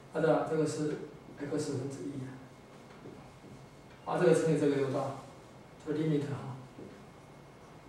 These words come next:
x 趋近于零正。好的，这是负二。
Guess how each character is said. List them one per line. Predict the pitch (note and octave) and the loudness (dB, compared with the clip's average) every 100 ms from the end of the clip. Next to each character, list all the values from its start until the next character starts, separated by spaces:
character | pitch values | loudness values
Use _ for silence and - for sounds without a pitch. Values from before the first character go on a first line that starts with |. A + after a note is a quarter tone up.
| - - - - | -20 -20 -12 -2
x | D3 D#3+ D3 C#3 | 4 4 4 2
趋 | - D3+ | 2 0
近 | D3+ C#3+ | 2 0
于 | C#3 | 0
零 | C3 B2+ B2 B2+ | -2 -2 -2 -4
正。 | - C#3 - - - - - - - - - - - - - | -4 -6 -6 -12 -16 -18 -20 -20 -20 -20 -20 -20 -20 -20 -12
好 | D3+ | -4
的， | C#3+ C#3+ C3+ C#3+ | 0 0 -2 -6
这 | |
是 | D3 | -6
负 | C3 - - - - D#3 | -6 -8 -2 0 0 0
二。 | D3 | -2